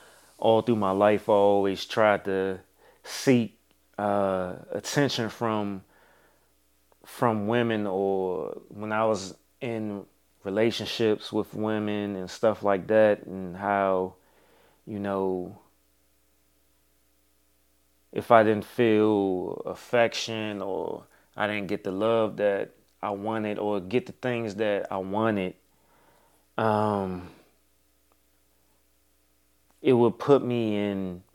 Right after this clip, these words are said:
bad spaces and stuff like that. And it's almost like I was punishing myself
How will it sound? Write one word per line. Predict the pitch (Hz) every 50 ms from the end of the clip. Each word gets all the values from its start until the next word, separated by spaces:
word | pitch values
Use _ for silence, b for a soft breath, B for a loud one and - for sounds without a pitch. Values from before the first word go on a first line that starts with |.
| _ _
bad | 113 110 117 123 120 113 107
spaces | - - - - 123 123 127 120 - - - 113 110 98 92
and | 104 98
stuff | - - - 113 98 92
like | 107 101 98 92
that. | 90 104 104 101 98 98 - _ _ _ _ _ _ _ _ _ _ _ _ _ _ _ _ _ _ _ _ _
And | - 117 110 107 107 110 107 107 104 101 101 98 90 - _ _ _ _ _ _ _ _ _ _ _ _ _ _ _ _ _ _ _ _ _ _ _ _ _ _ _ _ _ _ _ _ _ _ _ _ _ _ _ _ _ _ _ _ _ _ _ _ _ _ _ _ _ _ _ _ - _ _
it's | - 131 110 -
almost | 147 143 139 139 135 135 131 123 113 -
like | 120 113 113 117 113 107 104 - -
I | 113 117 120
was | 117 107 107 98 - - - - - - - _ _ _ _ _ _ _ _ _ _ _ _ _ _ _ _ _ _ _ _ _ _ _ _ _ _ _ _ _ _ _ _ _ _ _ _ _
punishing | - - - 147 147 139 123 - - - 110 107
myself | 104 95 92 87 - - 107 101 92 87 78 - - - -